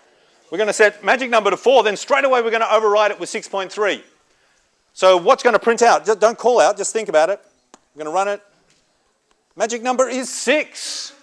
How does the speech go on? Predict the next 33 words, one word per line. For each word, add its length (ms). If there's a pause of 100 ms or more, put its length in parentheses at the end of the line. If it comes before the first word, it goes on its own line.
(600)
Why 140
did 80
it 60
print 140
out 120
six 300
and 80
not 160
six 180
point 180
three? 300 (440)
Yes? 320 (1400)
I 60
said 240
magic 260
number 200
was 120
an 80
integer. 400
It 80
only 220
set 220
enough 260
memory 320
aside 520 (180)
to 80
store 260
the 80
whole 240
part 360
of 100
the 60
number. 280